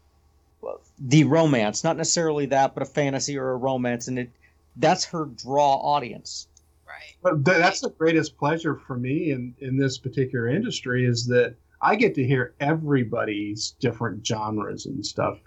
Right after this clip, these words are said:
Speaker 3: I'm not locked into that, "Eh, John, I just like science fiction," you know. Nope. I mean, we've got anime,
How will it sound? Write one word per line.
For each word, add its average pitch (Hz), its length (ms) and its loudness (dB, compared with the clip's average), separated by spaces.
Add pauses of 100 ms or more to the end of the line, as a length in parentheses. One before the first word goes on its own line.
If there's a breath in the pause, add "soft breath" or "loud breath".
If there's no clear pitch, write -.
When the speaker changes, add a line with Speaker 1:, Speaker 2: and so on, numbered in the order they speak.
(180 loud breath)
Speaker 3:
I'm 185 200 6
not 175 260 4 (160)
locked 143 480 2
into 135 460 -4
that, 117 200 -8 (340)
"Eh, 160 260 0 (200)
John, 151 320 -4
I 151 80 -2
just 147 240 -6
like 151 180 0
science 156 360 -4
fiction," 123 600 -6 (140)
you 117 100 -8
know. 117 220 -6 (560)
Nope. 135 300 -2 (140)
I 117 80 -8
mean, 113 120 -2
we've 110 140 2
got 104 180 -2
anime, 127 760 4